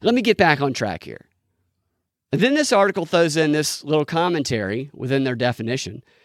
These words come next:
It says, "The next time we hear anyone confidently declare, 'True Americans and faithful Christians should embrace Christian nationalism,'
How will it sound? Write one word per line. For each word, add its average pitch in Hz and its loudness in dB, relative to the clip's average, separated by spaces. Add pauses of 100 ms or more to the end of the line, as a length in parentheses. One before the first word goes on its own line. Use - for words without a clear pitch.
(580)
It 151 2
says, 135 2 (320)
"The 139 -4
next 208 4
time 196 4
we 180 4
hear 170 2
anyone 160 2
confidently 131 2
declare, 117 0 (560)
'True 269 2
Americans 190 2
and 123 -10
faithful 165 -2
Christians 143 -2 (220)
should 190 0
embrace 147 0 (420)
Christian 202 2
nationalism,' 127 2